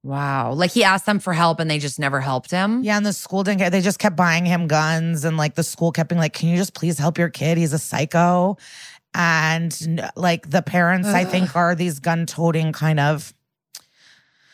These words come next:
Speaker 2: people, and they didn't help him. At, but to plead guilty, it mean, like, I think it was just that the, you know, he won't be put to death, but I,
Speaker 1: Yeah.
Speaker 2: I think he,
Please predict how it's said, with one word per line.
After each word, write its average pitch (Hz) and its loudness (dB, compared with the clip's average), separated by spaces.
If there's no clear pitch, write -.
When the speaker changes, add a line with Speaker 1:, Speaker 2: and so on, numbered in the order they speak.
Speaker 2:
people, 247 2
and 190 -2
they 180 -2
didn't 196 0
help 190 2
him. 180 2
At, 190 0
but 226 0
to 233 0
plead 285 -2
guilty, 214 0
it 175 -2
mean, 196 0
like, 185 0
I 202 2
think 233 2
it 233 4
was 214 0
just 185 -4
that 185 -4
the, 143 0
you 202 -2
know, 170 4
he 170 4
won't 175 2
be 175 -2
put - -2
to 165 0
death, 180 2
but 156 0
I, 131 -10
Speaker 1:
Yeah. 135 -4
Speaker 2:
I 190 2
think 220 -2
he, 170 -2